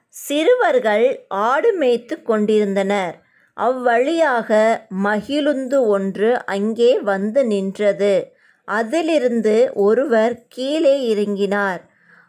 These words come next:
ஆடு மேய்த்து கொண்டிருந்த சிறுவர்களை கூப்பிட்டு அவர்களோடு உரையாடினார். "என்னடா தம்பிகளா, பள்ளிக்கூடம் போகாமல் ஆடு மேய்ச்சிக்கிட்டு இருக்கீங்க?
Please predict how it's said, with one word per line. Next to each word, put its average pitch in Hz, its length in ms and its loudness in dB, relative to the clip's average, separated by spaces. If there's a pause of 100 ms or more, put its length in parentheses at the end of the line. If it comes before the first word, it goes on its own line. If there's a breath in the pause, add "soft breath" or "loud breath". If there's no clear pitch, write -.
ஆடு 330 460 0
மேய்த்து 277 500 -2
கொண்டிருந்த 226 800 2
சிறுவர்களை 233 880 0
கூப்பிட்டு 214 880 -2
அவர்களோடு 220 1080 0
உரையாடினார். 202 720 0 (320)
"என்னடா 320 600 0
தம்பிகளா, 254 680 0 (520)
பள்ளிக்கூடம் 320 760 0
போகாமல் 269 880 0
ஆடு 339 460 0
மேய்ச்சிக்கிட்டு 285 440 -2
இருக்கீங்க? 240 720 -2